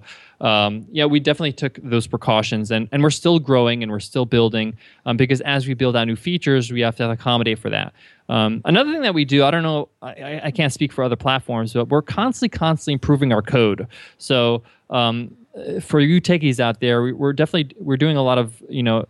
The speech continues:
uh, Node dot J S, uh, script to keep things clean, to keep things tight, to keep them fast. You know, the better the code, the, the less weight is on the server, the faster things are. So we're constantly improving our code, cleaning it up, revising things that we've done two years ago to make sure that,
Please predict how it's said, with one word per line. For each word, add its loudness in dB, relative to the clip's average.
uh, 2
Node 4
dot -2
J -2
S, -6
uh, 2
script -2
to -18
keep -2
things -2
clean, 2
to 0
keep -4
things -8
tight, -2
to -20
keep -6
them -6
fast. -2
You -10
know, -2
the -8
better 4
the 0
code, 2
the, -2
the -6
less -2
weight 0
is -4
on -2
the -6
server, 0
the -10
faster -2
things -6
are. 2
So 0
we're 4
constantly 2
improving 0
our 0
code, 4
cleaning 2
it 4
up, 2
revising 0
things -4
that -2
we've -4
done 2
two -4
years 4
ago 0
to 0
make -2
sure -4
that, 0